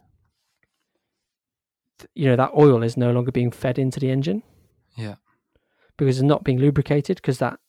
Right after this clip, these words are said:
Speaker 1: oil gets fed in with the fuel and the, the air. So if you close the throttle, you're not lubricating as much, and then you have the risk of, "Oh God, it can seize."
Speaker 2: And that would not be good, would it?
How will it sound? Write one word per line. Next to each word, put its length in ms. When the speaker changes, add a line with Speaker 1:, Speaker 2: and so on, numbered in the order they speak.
Speaker 1:
oil 240
gets 200
fed 220
in 80
with 140
the 100
fuel 360
and 120
the, 160
the 160
air. 220
So 100
if 40
you 40
close 240
the 40
throttle, 560
you're 80
not 120
lubricating 500
as 100
much, 340
and 140
then 160
you 100
have 260
the 120
risk 240
of, 160
"Oh 120
God, 180
it 120
can 140
seize." 440
Speaker 2:
And 180
that 120
would 140
not 120
be 100
good, 220
would 120
it? 120